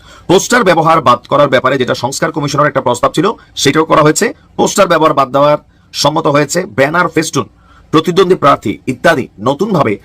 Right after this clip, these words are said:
সংজ্ঞায়িত করা আছে। <coughs> এখন আমার মনে হয় যে, আহ, এখানে আরো কিছু আছে, যেমন সার্কিট হাউস,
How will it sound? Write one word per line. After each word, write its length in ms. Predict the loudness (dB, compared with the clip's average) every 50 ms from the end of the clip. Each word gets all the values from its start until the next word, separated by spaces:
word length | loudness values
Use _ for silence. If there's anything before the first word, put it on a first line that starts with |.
| -14 -18 -10
সংজ্ঞায়িত 380 | -4 -2 0 2 2 2 2 0
করা 220 | -4 -4 -4 -4 -4 -4
আছে। 140 | -4 -6 -8 -10 _ _ _ -20 -20 -20 -18 -18 -18 -14 -2
<coughs> 580 | 0 2 2 4 2 2 -2 -6 -4 -4 -2
এখন 240 | 0 2 0 0 -2 -4 -10 _ _
আমার 240 | -8 -4 -4 -2 -2
মনে 160 | -2 -4 -4
হয় 100 | -4 -2
যে, 220 | -2 0 -2 -2 -4 -6 _ _ -4
আহ, 280 | -2 0 0 0 0 -2 -4 -4
এখানে 200 | -4 0 0 0
আরো 120 | 0 0
কিছু 180 | -2 -2 -2 -2
আছে, 240 | -2 -2 -6 -8 -10 _ -10
যেমন 320 | -6 -4 -2 -2 -2 -4 -6 -10 _ _ _ -10
সার্কিট 460 | -4 0 0 0 0 -2 -6 -4 -2
হাউস, 340 | 0 0 0 -2 -6 -10